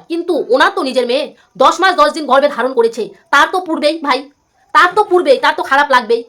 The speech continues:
আজকে মেয়ের কষ্ট হলে মায়ের কষ্ট হবে, বাবার কষ্ট না হোক কিন্তু মায়ের কষ্ট কিন্তু হবেই, ঠিক আছে। এখন কথাটা হলো ওনারা স্বামী স্ত্রী কথা বন্ধ, ঠিক আছে, মানে ছালবাড়ির কাকিমা আর কাকিমার হাজব্যান্ডের সাথে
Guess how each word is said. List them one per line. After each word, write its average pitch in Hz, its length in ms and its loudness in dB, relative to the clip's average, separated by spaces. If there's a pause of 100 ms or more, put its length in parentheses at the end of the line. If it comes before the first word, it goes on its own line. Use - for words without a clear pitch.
(140)
আজকে 285 240 -2
মেয়ের 311 280 0
কষ্ট 330 180 -2
হলে 302 180 -2
মায়ের 254 240 2
কষ্ট 254 200 -4
হবে, 240 220 0
বাবার 262 260 4
কষ্ট 320 180 -2
না 269 140 2
হোক 247 180 -2
কিন্তু 254 180 -10
মায়ের 233 240 0
কষ্ট 233 200 -8
কিন্তু 247 220 -8
হবেই, 208 520 -2 (160)
ঠিক 311 100 -10
আছে। - 260 -8 (360)
এখন 349 220 2
কথাটা 370 240 0
হলো 330 160 2
ওনারা 311 220 0
স্বামী 285 240 -4
স্ত্রী 294 200 -4
কথা 247 200 0
বন্ধ, 196 380 -8
ঠিক 508 100 -4
আছে, - 180 -8 (840)
মানে 240 120 -4
ছালবাড়ির 302 340 0
কাকিমা 311 300 -2 (140)
আর 226 100 -6
কাকিমার 240 300 -4
হাজব্যান্ডের 277 340 -4
সাথে 269 300 -6